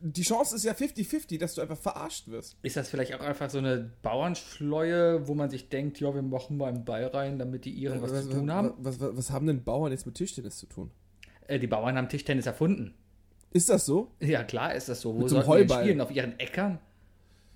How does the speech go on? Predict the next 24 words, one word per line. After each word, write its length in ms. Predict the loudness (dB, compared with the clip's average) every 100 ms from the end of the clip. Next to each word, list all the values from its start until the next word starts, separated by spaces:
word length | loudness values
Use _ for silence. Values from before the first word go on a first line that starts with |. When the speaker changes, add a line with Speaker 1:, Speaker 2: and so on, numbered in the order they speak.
| -12 -6
Speaker 1:
Äh, 400 | -6 -6 -8 -6
ja, 160 | -6 -6 -8 -10 -8 0
aber 280 | 6 8 8
die 140 | 8
haben 80 | 6
auch 100 | 8
keine 180 | 6 4
Tische. 360 | 0 0 0 -2 -8 -20 -4 4
Die 60 |
haben 100 | 6
ja 60 | 6
nur 120 | 4
Scheunen. 440 | 2 2 2 -2 -6 _ -8
Speaker 2:
Ja, 120 | -6
das 160 | -4 -2
haben 140 | -2
sie 80 | 0
deswegen 360 | -2 -2 -4
auf 100 | -4
den 160 | -2 0
Rücken 240 | 0 -2
von 160 | -2 -2
Kühen 260 | -2 -4 -4
gespielt. 460 | -6 -12 -16 -18